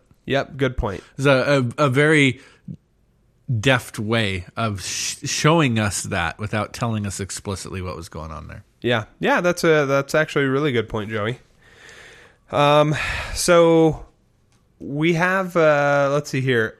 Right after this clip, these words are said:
Speaker 1: Oh, yeah, my next comment is, again, furthering, you know, how much of a mess Ellen Tigh is.
Speaker 2: <laughs> Yeah.
Speaker 1: Uh, because, you know, they,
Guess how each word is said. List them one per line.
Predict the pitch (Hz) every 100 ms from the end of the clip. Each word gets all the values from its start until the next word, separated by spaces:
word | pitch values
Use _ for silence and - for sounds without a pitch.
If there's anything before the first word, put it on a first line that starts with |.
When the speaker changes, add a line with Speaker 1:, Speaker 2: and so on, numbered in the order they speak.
| -
Speaker 1:
Oh, | 110 131
yeah, | 131 123 110
my | 120
next | 143 160 -
comment | 160 139 123
is, | 120 113 - _ - - _ _ _ _
again, | 131 135 143 131
furthering, | 120 156 151 135 131 123 120 107 -
you | - 123
know, | 113
how | 107 143
much | 127 127
of | 117
a | 110
mess | 113 110 - - _ _
Ellen | - 113 101 95
Tigh | - 98 92
is. | 69 - - -
Speaker 2:
<laughs> | - - - - - - - - 151 - 123
Yeah. | 131 - _ _ -
Speaker 1:
Uh, | 131 117 117 113
because, | 127 143 131 131
you | 156
know, | 127
they, | 123 131